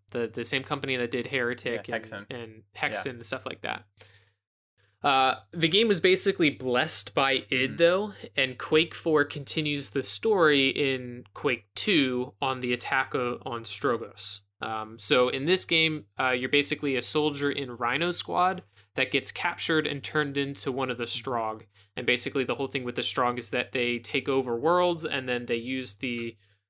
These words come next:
Speaker 1: the inhabitants to expand their army to take over more worlds.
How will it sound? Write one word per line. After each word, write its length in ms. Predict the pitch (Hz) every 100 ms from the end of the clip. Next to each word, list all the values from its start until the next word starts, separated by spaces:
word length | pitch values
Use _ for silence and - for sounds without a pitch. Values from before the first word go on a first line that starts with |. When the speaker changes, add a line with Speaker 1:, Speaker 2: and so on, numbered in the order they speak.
| _ _ _ -
Speaker 1:
the 280 | 123 120
inhabitants 800 | 139 131 - 156 156 156 147 - -
to 600 | - 139 127 123 120 127
expand 600 | 135 - - 143 135 131
their 280 | 123 120 120
army 420 | 117 117 113 113
to 160 | 110 -
take 240 | 135 120
over 220 | 120 117
more 240 | 113 113 113
worlds. 560 | 78 - - - -